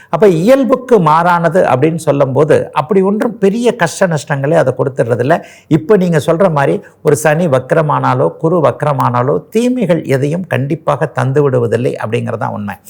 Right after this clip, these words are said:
அதே நேரத்துல ஜோதிடத்துல இன்னொரு கருத்து சொல்லப்பட்டிருக்குங்க. இந்த கருத்து கூட ஓரளவுக்கு அப்படி ஒண்ணும் சரியா பொருந்தி வர்ற மாதிரியும் தெரியல. நீச்சனான கிரகங்கள் வக்கரமடைஞ்சா உக்-, உச்சம்னு சொல்லப்பட்டிருக்கு.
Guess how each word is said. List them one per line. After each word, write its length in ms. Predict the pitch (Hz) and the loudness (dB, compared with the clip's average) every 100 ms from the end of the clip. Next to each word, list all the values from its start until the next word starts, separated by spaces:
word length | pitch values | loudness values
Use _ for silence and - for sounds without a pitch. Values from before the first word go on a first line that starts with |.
| - - _ | -20 -20 _
அதே 300 | 240 247 247 | 2 4 4
நேரத்துல 280 | 190 196 196 | 2 4 4
ஜோதிடத்துல 560 | 165 226 220 139 202 | 6 6 6 4 2
இன்னொரு 520 | 196 175 247 269 233 | 4 2 2 4 2
கருத்து 420 | - 175 208 - 165 | 2 0 0 -2 0
சொல்லப்பட்டிருக்குங்க. 800 | 147 143 147 117 120 110 131 202 | 2 2 0 -2 -4 -2 -2 -2
இந்த 260 | 151 170 180 | 0 0 2
கருத்து 400 | 185 196 - 185 | 2 2 -2 0
கூட 280 | 196 - | 2 2
ஓரளவுக்கு 500 | - 151 151 175 170 | 2 2 2 2 2
அப்படி 220 | 147 - 139 | 0 0 -2
ஒண்ணும் 220 | 151 160 | -2 -4
சரியா 500 | - 135 156 175 170 - _ | -2 -2 2 0 0 -14 _
பொருந்தி 400 | 151 170 185 170 | 2 4 4 2
வர்ற 300 | 135 135 147 | 2 2 2
மாதிரியும் 420 | 139 139 143 165 | 0 0 -2 -2
தெரியல. 340 | 123 123 113 117 - - _ _ - | 0 0 0 -2 -6 -20 _ _ 0
நீச்சனான 800 | 139 220 - 240 214 202 196 196 | 2 2 2 2 4 2 2 2
கிரகங்கள் 600 | 147 147 156 139 147 - | 2 2 0 0 0 0
வக்கரமடைஞ்சா 840 | 131 147 - 180 156 143 135 175 - | 0 -2 0 0 0 -2 0 0 0
உக்-, 340 | 160 - - 143 | -2 -4 -6 2
உச்சம்னு 600 | 131 131 139 196 170 175 | 2 2 0 0 2 0
சொல்லப்பட்டிருக்கு. 720 | 139 123 - 104 113 107 190 | 0 0 0 -4 -6 -2 -4